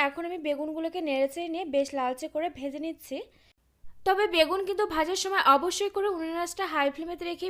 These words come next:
ভেজে নিতে হবে, যেহেতু বেগুন খুব তাড়াতাড়ি সেদ্ধ হয়ে যায়। নয়তো কিন্তু বেগুনগুলো এখানে সেদ্ধ অতিরিক্ত হয়ে গেলে বেগুনগুলো ভেঙে যেতে পারে, যার জন্য কিন্তু উনুন আঁচটা হাই ফ্লেমেতে রেখে এভাবে লালচে করে বেগুনগুলোকে ভেজে নিতে হবে। তো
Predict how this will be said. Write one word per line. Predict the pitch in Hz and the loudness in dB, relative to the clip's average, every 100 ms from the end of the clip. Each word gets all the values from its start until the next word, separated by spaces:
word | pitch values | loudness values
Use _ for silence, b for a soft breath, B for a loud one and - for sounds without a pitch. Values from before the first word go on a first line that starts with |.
| 294 | -2
ভেজে | 294 302 330 | -2 -2 -6
নিতে | 349 | -4
হবে, | 349 349 269 | -2 -2 -2
যেহেতু | 302 311 285 | -2 -4 0
বেগুন | 262 254 330 311 | 2 2 -4 -8
খুব | 330 - | -8 -2
তাড়াতাড়ি | 262 285 294 392 427 | 0 0 0 -2 0
সেদ্ধ | 302 226 247 | 0 0 -2
হয়ে | 226 220 | -2 -4
যায়। | 214 196 - _ b b b b | -6 -6 -12 _ b b b b
নয়তো | 311 339 403 | -2 0 0
কিন্তু | 381 381 302 | -2 4 4
বেগুনগুলো | 311 359 370 381 | 4 2 -2 -4
এখানে | 359 392 - | -4 -6 -2
সেদ্ধ | 311 262 330 | -2 0 0
অতিরিক্ত | 302 339 285 349 | 0 -4 -4 -4
হয়ে | 349 339 | -2 -2
গেলে | 339 320 | -4 0
বেগুনগুলো | 285 294 302 320 285 | 0 0 -4 -4 -2
ভেঙে | 285 294 311 | 0 0 -2
যেতে | 330 339 294 | -4 -2 0
পারে, | 262 539 - b b b | -2 -4 -10 b b b
যার | 240 294 277 | 4 4 4
জন্য | 349 370 | -2 -6
কিন্তু | 359 359 | -8 -6
উনুন | 349 | -6
আঁচটা | 349 381 311 | -6 -4 0
হাই | 285 285 | 0 0
ফ্লেমেতে | 330 339 | -4 -6
রেখে | 349 370 294 | -2 2 2
এভাবে | 302 339 311 | 2 0 2
লালচে | 254 262 320 | 2 0 -4
করে | 320 359 | -4 0
বেগুনগুলোকে | 285 269 311 320 311 381 370 | 2 2 -2 -4 -4 -4 -4
ভেজে | 285 240 233 | -4 -2 -4
নিতে | 220 214 | -4 -6
হবে। | 196 196 - - b b b b | -6 -8 -12 -16 b b b b
তো | b | b